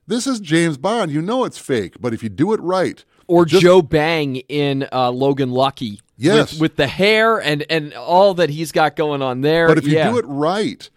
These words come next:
Speaker 1: you forget that this is somebody trying hard not to look like somebody else,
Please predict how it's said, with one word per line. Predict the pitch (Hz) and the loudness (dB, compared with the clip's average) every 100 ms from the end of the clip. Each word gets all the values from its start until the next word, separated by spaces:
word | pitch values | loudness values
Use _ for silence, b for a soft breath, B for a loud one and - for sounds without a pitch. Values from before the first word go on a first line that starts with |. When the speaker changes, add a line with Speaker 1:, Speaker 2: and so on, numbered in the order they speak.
| _ _ | _ _
Speaker 1:
you | 131 | -6
forget | 147 143 117 98 170 196 | -6 -6 -8 -2 -2 -4
that | 127 | -10
this | 117 139 | -8 -8
is | 135 | -8
somebody | - 147 139 135 135 120 | -6 -4 -2 0 -2 -4
trying | - 135 139 147 | -10 -8 -6 -8
hard | 127 131 131 120 | -10 -6 -6 -6
not | 104 120 135 - | -8 -6 -8 -10
to | |
look | 123 123 131 | -8 -8 -8
like | 113 - | -10 -8
somebody | 131 117 101 104 | -6 -6 -4 0
else, | 123 98 92 | 0 0 -6